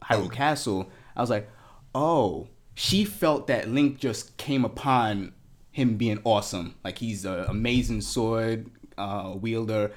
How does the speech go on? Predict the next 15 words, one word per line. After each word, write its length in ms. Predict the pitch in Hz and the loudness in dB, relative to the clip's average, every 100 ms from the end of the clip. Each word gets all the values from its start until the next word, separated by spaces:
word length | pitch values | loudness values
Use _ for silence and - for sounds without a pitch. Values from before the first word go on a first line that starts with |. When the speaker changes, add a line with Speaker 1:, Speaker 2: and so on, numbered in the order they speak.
| - | 0
Speaker 1:
I 60 | 131 | 4
don't 120 | 147 | 6
know 80 | 143 | 4
if 60 | |
she 120 | 143 | 2
knew 200 | 131 131 | 2 2
if 360 | 120 120 - 110 | 0 -2 -6 -4
he 100 | 120 | -2
was 520 | 107 104 101 95 - - - - | 0 0 -2 -4 -12 -18 -20 -10
the 320 | 98 95 98 - | -8 -4 -4 -6
champion 420 | - 120 107 107 95 | -4 -2 -2 -2 -4
of 140 | 90 | -4
courage 380 | - 104 92 92 | -2 -2 -2 -4
yet, 420 | 98 87 - - | -4 -4 -8 -6
but 220 | 98 80 | -4 -4